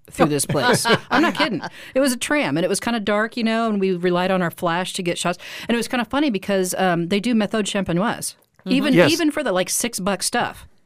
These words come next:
Speaker 1: you know?
Speaker 2: That's my f-, one of my favorite mimosa wines.
Speaker 1: Uh, yeah, I know.
Speaker 3: Oh, it's great.
Speaker 2: No.
Speaker 3: Yeah.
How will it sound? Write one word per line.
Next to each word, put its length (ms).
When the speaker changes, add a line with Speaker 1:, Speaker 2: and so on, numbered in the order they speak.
Speaker 1:
you 120
know? 260
Speaker 2:
That's 200
my 120
f-, 140
one 140
of 60
my 100
favorite 340
mimosa 440
wines. 440
Speaker 1:
Uh, 140
yeah, 180
I 120
know. 160
Speaker 3:
Oh, 60
it's 100
great. 280
Speaker 2:
No. 100
Speaker 3:
Yeah. 160